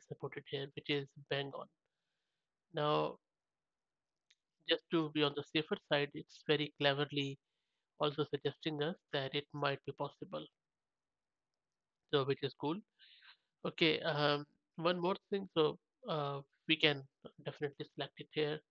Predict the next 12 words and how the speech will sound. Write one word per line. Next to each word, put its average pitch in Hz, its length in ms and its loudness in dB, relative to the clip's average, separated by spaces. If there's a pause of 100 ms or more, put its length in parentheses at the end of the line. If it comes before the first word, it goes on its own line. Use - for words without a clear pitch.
(760)
Now, 147 80 0
while 151 160 10
it 170 180 2
writes 165 300 6
it, - 140 2 (200)
let 156 160 0
me 160 80 0
show 151 160 0
you 147 220 2
that 139 180 2 (260)
these 156 160 6
are 147 140 2